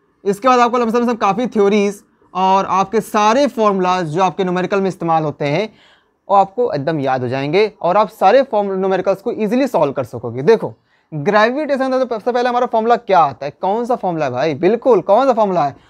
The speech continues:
मान लो दो मास, एक मास है एम वन, एक मास है एम टू, दोनों कितने डिस्टेंस पे रखे हुए हैं भैया? रखे हुए हमारे आर डिस्टेंस पे। अब देखो, दोनों आर डिस्टेंस पे केप्ट है,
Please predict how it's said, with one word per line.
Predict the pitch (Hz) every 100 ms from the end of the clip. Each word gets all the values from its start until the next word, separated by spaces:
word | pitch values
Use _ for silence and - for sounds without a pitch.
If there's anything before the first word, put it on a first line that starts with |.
| -
मान | 175 208 269
लो | 285 294
दो | 202 226 269
मास, | 254 226 196
एक | 220
मास | 226 226 233
है | 240 208
एम | 208
वन, | 220 254
एक | 247
मास | 226 220 226
है | 240 -
एम | 202
टू, | 196 254 254 170 - _ 180
दोनों | 240 269
कितने | 254 240 240
डिस्टेंस | 302 294 294 262
पे |
रखे | 269 262 240
हुए | 226
हैं |
भैया? | 208 226
रखे | 247 214 -
हुए | 247
हमारे | 240 226 247
आर | - 185 202
डिस्टेंस | 208 190 214 214
पे। | 254 233 135 - - -
अब | 247
देखो, | 269 285
दोनों | 294 -
आर | 185 208 247 262
डिस्टेंस | 220 - 247 233
पे | 254
केप्ट | 214 202
है, | -